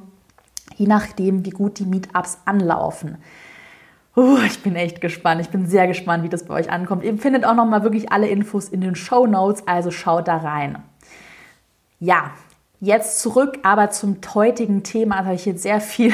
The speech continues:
<laughs> ausgeschweift, aber Meetups, mega geile Sache. Ich freue mich voll. Zurück zum heutigen Thema, das Herzensprojekt. Ich möchte euch da mal, möchte dir mal eine persönliche Geschichte erzählen,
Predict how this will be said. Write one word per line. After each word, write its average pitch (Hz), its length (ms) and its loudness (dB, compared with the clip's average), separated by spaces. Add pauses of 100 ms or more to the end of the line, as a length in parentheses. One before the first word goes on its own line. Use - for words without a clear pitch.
<laughs> - 100 0
ausgeschweift, 190 840 -4
aber 180 400 4 (340)
Meetups, - 640 -2
mega 185 360 -2
geile 170 380 -2
Sache. 170 300 -4
Ich 160 140 -8
freue 170 240 -2
mich 170 180 -6
voll. 175 440 -4 (380)
Zurück 269 300 0
zum 226 200 -2
heutigen 214 440 2
Thema, 208 460 2
das 185 300 -4
Herzensprojekt. 175 1400 -2 (920)
Ich 214 140 -2
möchte 247 380 0
euch 202 220 0
da 202 120 2
mal, 190 260 0
möchte 190 300 -4
dir 220 180 2
mal 202 160 4
eine 190 240 -4
persönliche 196 680 2
Geschichte 277 460 -2
erzählen, 185 640 -4